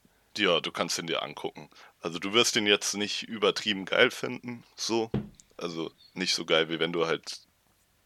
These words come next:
diese lange Geschichte mit dem Film hast, sag ich jetzt mal. Ähm, aber du wirst jetzt nicht sagen, der ist irgendwie mega cringy oder der Humor wäre mega kindisch oder so.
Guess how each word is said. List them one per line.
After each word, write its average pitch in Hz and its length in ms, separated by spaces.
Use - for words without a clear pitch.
diese - 180
lange 101 300
Geschichte 90 480
mit 82 120
dem 85 120
Film 80 280
hast, - 280
sag 71 140
ich - 100
jetzt - 180
mal. 87 160
Ähm, 80 440
aber 78 220
du 78 140
wirst 87 180
jetzt - 180
nicht 87 140
sagen, 78 460
der 78 180
ist - 160
irgendwie 80 220
mega 80 300
cringy 82 460
oder 71 200
der 73 200
Humor 76 460
wäre 71 180
mega 78 180
kindisch 80 420
oder 71 200
so. 71 240